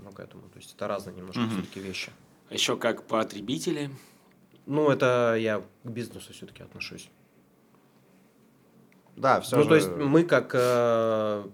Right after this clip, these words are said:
Speaker 1: предприниматели, мы должны оценивать там чужой бизнес как, ну, типа, с точки зрения потребителя в первую очередь.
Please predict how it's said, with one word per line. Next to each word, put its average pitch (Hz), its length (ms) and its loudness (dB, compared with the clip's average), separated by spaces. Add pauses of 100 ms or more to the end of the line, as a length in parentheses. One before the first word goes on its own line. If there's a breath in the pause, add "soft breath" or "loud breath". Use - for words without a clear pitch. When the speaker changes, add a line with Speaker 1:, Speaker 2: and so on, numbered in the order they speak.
(160)
Speaker 1:
предприниматели, 117 640 -2
мы 104 100 -4
должны 104 300 -4
оценивать 104 540 -4
там 90 180 -10
чужой 98 580 -10
бизнес 98 400 -12
как, - 360 -14 (140)
ну, 95 320 -12
типа, - 180 -20
с - 40 -20
точки 104 300 -12
зрения 104 260 -12
потребителя 98 540 -20
в - 80 -20
первую - 240 -18
очередь. - 320 -20